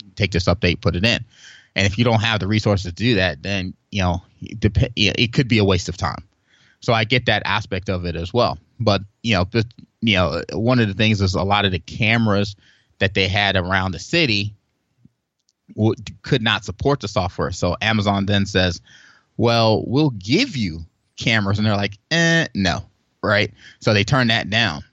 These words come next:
And overall, what's supposed to happen is the police officers are supposed to be able to feed an image of a sus-, suspect. And then through, through real-time camera, uh, searching, it's supposed to be able to search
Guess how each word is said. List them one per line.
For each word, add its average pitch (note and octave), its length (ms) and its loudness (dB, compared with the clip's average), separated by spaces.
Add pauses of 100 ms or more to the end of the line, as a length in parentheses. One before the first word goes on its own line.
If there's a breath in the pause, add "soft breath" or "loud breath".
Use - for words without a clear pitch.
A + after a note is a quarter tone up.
(120)
And A2+ 460 -2
overall, C#3 460 2
what's A2+ 200 -2
supposed B2+ 360 -2
to G#2 60 -4
happen G#2 440 -2
is F#2 220 -4
the E2 120 -12
police B2 320 -4
officers G#2+ 380 0
are F2 60 -4
supposed A2 240 0
to - 80 -6
be G#2 80 2
able G2 100 0
to F#2 100 0
feed A2+ 360 -2
an A#2+ 200 -2
image G2 460 -2 (600 soft breath)
of A2+ 220 0
a G2+ 340 2
sus-, C3 360 -2
suspect. - 760 -4 (640)
And A2+ 200 2
then G#2 320 2
through, B2+ 360 0 (280)
through C3 280 2
real-time B2 760 2
camera, A#2 640 2 (540)
uh, - 160 2
searching, A2+ 600 2 (200)
it's B2 140 -2
supposed B2+ 320 0
to A2 60 -4
be A2+ 120 0
able A2 160 2
to G#2 140 -4
search - 600 -2